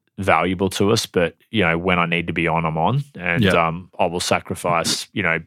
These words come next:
Speaker 1: everything to make sure that we achieve the goals that we need to. But, um, you know, Mondays, there's a huge amount of follow-up on Saturdays. I think people underestimate, you know, how much work goes into a Monday. People go, "Oh, you must have a day off." And it's like, well,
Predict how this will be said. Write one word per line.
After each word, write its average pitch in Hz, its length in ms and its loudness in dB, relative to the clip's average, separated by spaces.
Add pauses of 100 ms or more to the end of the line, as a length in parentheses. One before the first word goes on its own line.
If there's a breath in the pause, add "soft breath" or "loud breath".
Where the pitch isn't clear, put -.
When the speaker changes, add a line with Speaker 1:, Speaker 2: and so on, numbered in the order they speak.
(120)
Speaker 1:
everything 90 420 -4
to 87 100 -12
make 82 180 -4
sure 87 220 -2
that 87 100 -4
we 90 140 -6
achieve 87 400 -2
the 90 80 -4
goals 85 320 2
that 92 80 -8
we 92 100 -8
need 90 280 -2
to. 139 260 2 (600 loud breath)
But, 113 380 2
um, 113 480 0 (160)
you 131 760 -4
know, 104 220 2 (760)
Mondays, 113 720 0 (300)
there's 107 360 -4
a 110 60 -6
huge 107 380 0
amount 92 220 4
of 85 60 0
follow-up 92 540 2
on 87 80 -10
Saturdays. 87 640 0
I 92 80 -4
think 90 380 -4
people 95 280 -2
underestimate, 82 800 -4 (240)
you 101 80 -8
know, 80 180 0 (200)
how 92 160 -2
much 85 200 -2
work 82 240 0
goes 85 280 0
into 82 260 -4
a 80 40 -2
Monday. 80 460 0
People 95 220 0
go, 101 200 4
"Oh, 143 40 2
you 123 100 0
must 127 160 -2
have 101 100 0
a 85 40 -4
day 90 240 0
off." 90 220 0
And 85 60 -6
it's - 160 -10
like, 87 200 -4
well, 87 200 -2